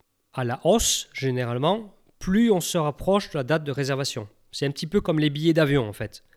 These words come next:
Si par exemple on fait une demande de réservation au mois de mai pour un voyage en décembre,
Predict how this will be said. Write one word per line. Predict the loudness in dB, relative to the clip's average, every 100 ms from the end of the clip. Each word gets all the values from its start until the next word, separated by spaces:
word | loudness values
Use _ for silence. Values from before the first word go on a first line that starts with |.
| _ _ _ _ _
Si | -14 -12
par | -8 -6
exemple | -2 -2 -2 -6
on | -8 -10
fait | -4 -2
une | -2 0
demande | 2 2 2 -2
de | -4
réservation | -4 0 0 0 -2 0 0 0 -2
au |
mois | -2 0 -2
de | -2 -4 -2
mai | 0 2 4 2 -2 _ _ _ _ _ _ _ _ _ _ _ _ _ _ _ _ _
pour | 0 0
un |
voyage | 0 2 0 -2
en | -4
décembre, | -6 0 2 2 -2